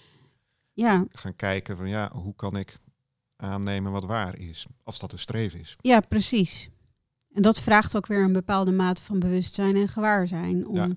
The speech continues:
Speaker 1: hè, te kijken wat is er dan daadwerkelijk. Dus als het in de begeleiding is en je zit met een cliënt of met een, ehm,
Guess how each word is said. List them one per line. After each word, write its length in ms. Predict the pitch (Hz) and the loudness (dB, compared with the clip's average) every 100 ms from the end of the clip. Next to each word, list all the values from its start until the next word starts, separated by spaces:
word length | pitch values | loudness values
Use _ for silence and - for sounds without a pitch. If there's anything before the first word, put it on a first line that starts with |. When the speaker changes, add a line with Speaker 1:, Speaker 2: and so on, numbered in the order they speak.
| - _ _ _ _ | -6 _ _ _ _
Speaker 1:
hè, 220 | 226 226 | -6 -6
te 120 | - | -6
kijken 320 | - 180 185 180 | -4 -4 -2 -4
wat 140 | 180 | -2
is 200 | 185 180 | -2 -2
er 100 | 214 | -2
dan 180 | 202 202 | 0 2
daadwerkelijk. 840 | 190 190 196 196 220 226 - - - | 0 -2 -4 -4 -6 -10 -12 -20 -6
Dus 160 | 208 | -2
als 160 | - 220 | 0 0
het 80 | - | 2
in 120 | 220 | 4
de 80 | 202 | 4
begeleiding 640 | - 190 190 226 233 185 | 2 2 4 4 4 4
is 200 | 165 170 | 4 2
en 100 | 185 | 2
je 100 | 185 | 2
zit 160 | 180 180 | 2 0
met 200 | 185 196 | -2 0
een 160 | 185 | 0
cliënt 540 | 180 185 170 180 180 180 | 0 0 2 4 2 0
of 180 | 175 | -4
met 220 | 185 170 190 | -2 -2 0
een, 220 | 170 175 | 0 2
ehm, 540 | 170 170 170 175 175 | 2 2 0 0 0